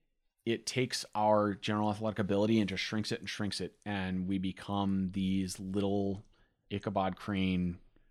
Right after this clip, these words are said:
bike riders who walk around like we have question mark shaped spines. We have huge aerobic capacities,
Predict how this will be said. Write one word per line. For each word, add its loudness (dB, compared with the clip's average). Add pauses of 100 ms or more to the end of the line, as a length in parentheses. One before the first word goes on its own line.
(1500)
bike -2
riders -2
who -2 (100)
walk -12
around -4
like -6 (100)
we -8
have -14
question -6
mark -4
shaped -6
spines. -10 (920)
We 6
have 8
huge 8
aerobic 4
capacities, 0